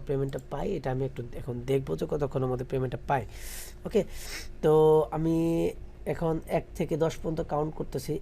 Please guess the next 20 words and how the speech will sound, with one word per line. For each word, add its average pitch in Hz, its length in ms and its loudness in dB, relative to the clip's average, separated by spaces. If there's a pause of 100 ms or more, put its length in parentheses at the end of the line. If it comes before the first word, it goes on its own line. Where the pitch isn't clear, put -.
এক, 143 220 0 (300)
দুই, 147 220 -2 (100)
তিন, 156 280 -4 (100)
চার, 147 160 -6 (180)
পাঁচ, - 360 -8
ছয়, 160 160 -8 (160)
সাত, - 300 -10
আট, - 280 -12
নয়, 143 140 -2
দশ। 131 240 -6 (100)
ওকে, 151 160 -4 (340)
আমি 147 80 -2
দশ 160 120 2
পর্যন্ত 185 180 0
কাউন্ট 170 240 0
করা 160 140 0
শেষ। 170 300 -4
এখন 143 260 -2
আমি 143 220 2
আমার, 139 280 2